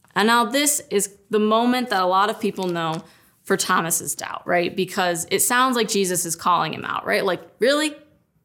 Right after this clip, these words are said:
You had to see me? You had to literally put your hand in my wound to know that I'm here and I'm risen?" But he said, "Blessed are those who have not seen and yet still believe."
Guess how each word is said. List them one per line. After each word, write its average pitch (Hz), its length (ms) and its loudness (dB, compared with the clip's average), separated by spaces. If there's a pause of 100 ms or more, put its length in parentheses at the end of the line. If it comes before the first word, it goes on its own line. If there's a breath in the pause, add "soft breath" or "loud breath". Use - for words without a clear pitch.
(220)
You 226 140 2
had 262 260 6
to 247 80 0
see 247 220 0
me? 254 240 -2
You 208 120 4
had 233 320 2
to 220 100 0
literally 247 460 2
put 247 300 -4
your 180 100 0
hand 233 420 0
in 202 140 2
my 180 160 0
wound 220 340 2
to 208 100 0
know 214 320 4
that 202 140 0
I'm 185 240 0
here 233 380 0 (320 loud breath)
and 196 120 0
I'm 185 200 0
risen?" 240 560 0 (560)
But 214 120 4
he 220 60 4
said, 214 260 2
"Blessed 233 540 0
are - 320 -4
those 185 300 0
who 190 100 -4
have 170 100 -2
not 180 380 2
seen 151 480 -6
and 170 160 -4
yet 170 180 0
still 160 540 -4 (380 soft breath)
believe." 190 540 -2